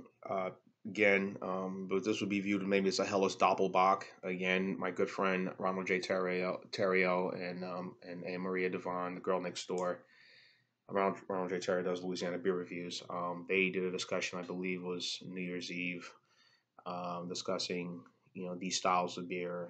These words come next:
and, uh, he was sampling Hurricane, the, the eight point one percent version, not the six percent, um, which we don't get the six percent here, we get the eight percent. Um,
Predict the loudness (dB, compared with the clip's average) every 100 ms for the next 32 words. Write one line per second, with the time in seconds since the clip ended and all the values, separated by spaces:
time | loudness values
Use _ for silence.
0 | -10 -12 -12 -10 -10 -10 -10 -8 -6 -6
1 | -6 -6 -4 2 2 2 0 0 0 -4
2 | -10 -12 -10 -10 -10 -10 -10 -8 2 2
3 | 2 -4 -2 -4 -2 -4 -4 -6 -6 -6
4 | -6 -6 -8 -6 -6 -6 -6 -6 -4 -4
5 | -6 _ -20 -20 -20 _ _ _ -10 -6
6 | -4 -2 -2 0 0 2 0 0 -4 -4
7 | -4 -4 -4 -6 -6 -8 -4 0 0 0
8 | -6 -4 -6 -12 _ _ _ _ _ _
9 | _ -14 _ _ -10 -6 -6 -6 -8 -10
10 | -14